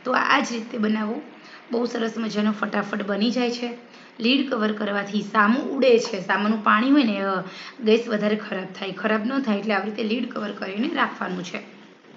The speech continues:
હવે અહીંયા સાડા ત્રણ મિનિટની અંદર આપણો સામો બધ-, એકદમ સરસ ચડી ગયો છે. આમાં જો તમારે તરત ને તરત જમવાનું હોય, ફરાળમાં સામાનો ઉપયોગ લેવાનો હોય તો તમારે, અ,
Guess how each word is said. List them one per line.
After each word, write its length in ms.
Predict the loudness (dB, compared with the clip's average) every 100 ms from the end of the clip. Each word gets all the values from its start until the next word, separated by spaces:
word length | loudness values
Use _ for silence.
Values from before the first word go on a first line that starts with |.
| -20 -12
હવે 260 | -2 0 0
અહીંયા 260 | 0 -4 -6 -12 -18 -20 -8
સાડા 220 | 0 0 2
ત્રણ 220 | 2 6
મિનિટની 440 | 6 4 0 -4
અંદર 240 | -2 0 0
આપણો 220 | 0 -4
સામો 360 | -4 -4 -4
બધ-, 260 | -6 -6 -6
એકદમ 280 | -6 -2 -2
સરસ 320 | -2 -4 -4
ચડી 240 | -6 -4
ગયો 260 | -2 0 -2
છે. 160 | -6 -12 -16 -20 -20 -14 -2
આમાં 160 | 0 2
જો 140 | 2
તમારે 300 | 0 0 0
તરત 300 | 0 -2 -2
ને 60 | -4
તરત 220 | -2 -2
જમવાનું 540 | 0 0 2 4 4
હોય, 120 | 4 2 -4 -14 -20 -8
ફરાળમાં 680 | 2 6 6 4 0 0 -2
સામાનો 720 | -6 -4 -4 -4 -6 -8 -10 -10
ઉપયોગ 340 | 0 4 4
લેવાનો 420 | 2 -2 -2 -2
હોય 260 | -2 -2 -4 -6 -16 -20 -20 -20 -8 0
તો 240 | 2 2
તમારે, 640 | 0 -4 -4 -6 -6 -6 -10 -16 -20 -14
અ, 40 | -4